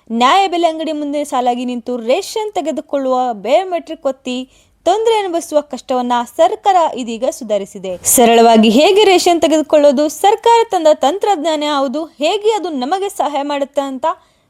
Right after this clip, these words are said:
ಎಲ್ಲವನ್ನು ಈ ಒಂದು ವಿಡಿಯೋದಲ್ಲಿ ಹೇಳ್ತೀನಿ. ವಿಡಿಯೋನ ಮಿಸ್ ಮಾಡದೆ ಕೊನೆ ತನಕ ನೋಡಿ, ಯಾಕಂದ್ರೆ ಈ ವಿಡಿಯೋದಲ್ಲಿ ತುಂಬಾನೇ ಪ್ರಮುಖವಾದಂಥ ಕೆಲವು ವಿಷಯಗಳನ್ನ ಹಂಚಿಕೊಳ್ಳಲಾಗಿದೆ. ಇಲ್ಲಿದೆ ಇನ್ನೊಂದು ಬ್ರೇಕಿಂಗ್ ನ್ಯೂಸ್.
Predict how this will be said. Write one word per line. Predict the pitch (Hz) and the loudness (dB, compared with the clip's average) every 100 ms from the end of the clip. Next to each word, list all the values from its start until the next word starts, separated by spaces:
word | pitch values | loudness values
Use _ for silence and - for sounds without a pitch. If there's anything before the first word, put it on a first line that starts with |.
| - | -8
ಎಲ್ಲವನ್ನು | 294 453 466 453 427 427 | 2 4 4 2 -4 -8
ಈ | - 302 285 | -8 -6 -4
ಒಂದು | 277 254 | -4 -6
ವಿಡಿಯೋದಲ್ಲಿ | 247 302 285 277 | -4 -4 -4 -4
ಹೇಳ್ತೀನಿ. | 269 233 247 285 | -4 -6 -10 -10
ವಿಡಿಯೋನ | 277 311 427 403 330 | -8 -6 -6 -4 -4
ಮಿಸ್ | 240 269 - | -4 -8 -8
ಮಾಡದೆ | 466 392 311 | -4 -4 -2
ಕೊನೆ | 339 311 285 | -4 -4 -4
ತನಕ | 285 269 277 | -6 -4 -4
ನೋಡಿ, | 269 269 403 _ _ _ | -2 -4 -4 _ _ _
ಯಾಕಂದ್ರೆ | 226 294 381 349 330 302 | -2 0 2 0 -2 -6
ಈ | 277 403 | -2 0
ವಿಡಿಯೋದಲ್ಲಿ | 453 427 339 277 285 | 2 0 -4 -6 -8
ತುಂಬಾನೇ | 285 - 453 453 440 | -8 -10 -4 -2 -4
ಪ್ರಮುಖವಾದಂಥ | 440 349 320 339 302 285 269 277 | -4 -6 -4 0 0 -2 -6 -8
ಕೆಲವು | 277 254 233 | -6 -6 -6
ವಿಷಯಗಳನ್ನ | 269 403 359 311 247 277 | -8 -6 -4 -4 -4 -6
ಹಂಚಿಕೊಳ್ಳಲಾಗಿದೆ. | 233 - 202 196 392 330 247 220 185 _ _ _ _ _ _ - | -8 -8 -8 -2 0 0 0 -2 -4 _ _ _ _ _ _ 0
ಇಲ್ಲಿದೆ | 415 440 381 440 453 - | 2 4 2 0 -4 -8
ಇನ್ನೊಂದು | 262 247 247 311 | -10 -6 -6 -6
ಬ್ರೇಕಿಂಗ್ | 240 202 - 254 294 | -6 -8 -8 -8 -4
ನ್ಯೂಸ್. | 302 247 - - | -2 -4 -6 -20